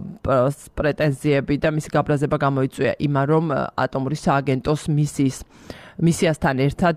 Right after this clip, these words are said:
ტერიტორიაზე ვერ შევიდნენ უკრაინისა და, ა, სხვა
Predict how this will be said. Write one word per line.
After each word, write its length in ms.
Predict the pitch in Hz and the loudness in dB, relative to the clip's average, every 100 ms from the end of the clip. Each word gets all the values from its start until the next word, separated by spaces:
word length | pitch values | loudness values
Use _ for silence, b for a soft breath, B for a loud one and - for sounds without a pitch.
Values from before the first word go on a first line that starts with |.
| - | 0
ტერიტორიაზე 840 | 151 147 - 147 143 139 135 160 165 | 0 0 0 2 4 2 2 2 2
ვერ 200 | 156 151 | 2 0
შევიდნენ 600 | - 165 139 131 147 175 | 0 0 0 0 0 0
უკრაინისა 840 | 175 160 - 156 139 143 139 - 139 | 0 -2 0 0 2 0 -2 0 0
და, 220 | 123 151 | 2 2
ა, 420 | 160 180 - 135 127 127 | 2 -2 -2 0 2 0
სხვა 380 | - - 156 | -4 -4 0